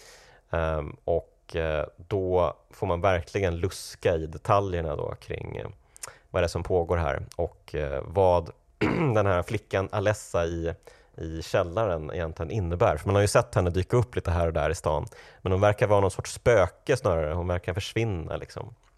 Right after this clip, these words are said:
Och, eh, det var ju henne som, eh, Dahlia ville, liksom, fånga in igen så att, eh,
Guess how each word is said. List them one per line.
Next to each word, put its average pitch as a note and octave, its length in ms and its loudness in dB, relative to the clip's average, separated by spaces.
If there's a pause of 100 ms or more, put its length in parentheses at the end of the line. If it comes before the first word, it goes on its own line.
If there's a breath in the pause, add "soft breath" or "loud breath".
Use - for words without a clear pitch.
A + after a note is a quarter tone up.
Och, - 420 -2
eh, F2+ 200 2
det G#2 80 -2
var A2+ 100 4
ju A2 80 6
henne A#2 420 4
som, G2 420 2
eh, F2+ 260 2
Dahlia F#2 520 2
ville, F2 240 -4
liksom, E2+ 380 -6
fånga C3 440 2
in A#2+ 380 0
igen D2+ 420 -6 (280)
så - 160 -4
att, - 280 -8
eh, D#2+ 280 -2